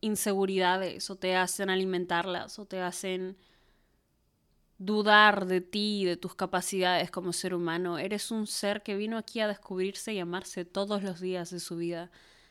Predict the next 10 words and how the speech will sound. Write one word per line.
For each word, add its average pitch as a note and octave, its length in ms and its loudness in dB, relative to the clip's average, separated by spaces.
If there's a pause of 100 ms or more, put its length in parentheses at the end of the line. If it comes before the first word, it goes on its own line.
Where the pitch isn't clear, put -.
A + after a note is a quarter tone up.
(520)
Y F#3+ 420 2
vales G#3+ 640 4
oro, A3 300 8 (160)
<laughs> - 160 -6
¿ok? A3+ 440 2
Vales A#3+ 480 8
oro A#3+ 320 12
puro. G3+ 360 8
No G3+ 180 6
hay, C4 300 10